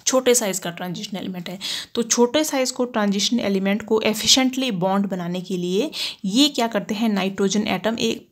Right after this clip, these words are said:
पास आना स्टार्ट हो जाते हैं। तो what we can say that if the size of the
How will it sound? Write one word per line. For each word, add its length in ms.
पास 260
आना 260
स्टार्ट 360
हो 60
जाते 240
हैं। 160
तो 100
what 240
we 140
can 200
say 140
that 300
if 160
the 160
size 380
of 120
the 80